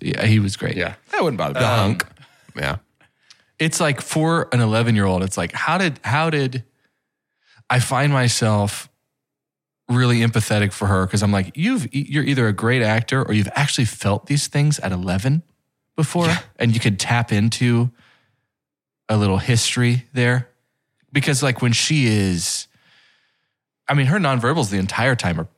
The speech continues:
Speaker 1: are great.
Speaker 3: Mm-hmm.
Speaker 1: She's so
Speaker 2: Unbelievable.
Speaker 1: attentive.
Speaker 2: Yep.
Speaker 1: She's so reactive.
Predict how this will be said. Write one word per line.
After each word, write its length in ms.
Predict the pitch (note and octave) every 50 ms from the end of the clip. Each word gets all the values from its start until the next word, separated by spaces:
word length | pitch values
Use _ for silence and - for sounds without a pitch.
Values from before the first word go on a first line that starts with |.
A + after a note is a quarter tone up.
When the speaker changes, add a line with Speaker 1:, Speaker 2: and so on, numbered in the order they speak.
| _
Speaker 1:
are 80 | - G#2
great. 400 | G2+ - - F#2+ A#2+ F3+ G#3+ -
Speaker 3:
Mm-hmm. 260 | C3+ B2+ B2+ B2 B2 G#2+ - -
Speaker 1:
She's 240 | - - C3 A#2
so 160 | - A#2+ C3+ C#3+ D#3+
Speaker 2:
Unbelievable. 320 | F#3 F#3 G2+ - C#3+ D3+ -
Speaker 1:
attentive. 360 | E3+ D#3+ D3+ D3+ D3+ - - _ _ _ _ -
Speaker 2:
Yep. 180 | F#2 F#2 F#2 -
Speaker 1:
She's 200 | - - A#2+ -
so 160 | - C#3+ C3+
reactive. 840 | C#3 C#3+ C#3+ C3 A#2+ A#2 A#2+ A#2+ - - B2 A#2+ A#2+ A2+ A#2 -